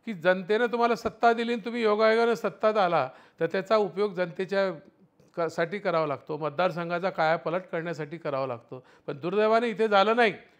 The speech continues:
मी जे प्रकल्प नऊला आणला, मी नऊला पराभूत झालो, पण नऊ ते चौदा त्यावेळेचे आमदार चिमणराव पाटलांनी याचा पाठपुरावा केला नाही, ते प्रकल्प तसेच अपूर्ण राहिले. आज मी सांगेल की चिमणराव पाटील नशिबवान ठरले.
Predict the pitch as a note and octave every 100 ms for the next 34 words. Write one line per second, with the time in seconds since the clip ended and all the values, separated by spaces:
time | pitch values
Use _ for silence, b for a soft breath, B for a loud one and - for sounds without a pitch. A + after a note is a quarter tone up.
0 | b b - A3+ A3+ A#3 G#3 A3+ A3 A3+
1 | G#3+ G#3+ A3 G#3 G3+ G#3 D3+ - B B
2 | - F#3 G3+ G3+ A3+ A3+ G#3+ A3 A3 G3+
3 | G3 G#3+ A#3 A#3 G#3+ E3+ b b b C#3+
4 | A3+ B3 B3+ B3 A3 G#3+ F3 D#3 B B
5 | F#3 G3 G#3+ G#3+ A3 G#3 G#3+ A3+ - -
6 | _ - G3+ G#3+ G#3 F#3+ E3+ D#3 E3 F#3+
7 | B3+ - D3 D#3 F#3+ F#3 D#3+ - E3+ D#3+
8 | D3+ D#3+ D3+ D#3 F3+ F#3 E3+ E3 F3+ E3+
9 | F3 E3+ G#3+ G3 E3 F3 E3 D#3 A2+ G#2+
10 | B B B - D#3+ F3 F#3 F#3+ G3 F#3
11 | b b b F#3 E3 G3 F#3+ F#3 F3 F3
12 | F3+ E3+ D#3+ F3 E3+ D3 E3 E3 E3+ D#3+
13 | C#3 D#3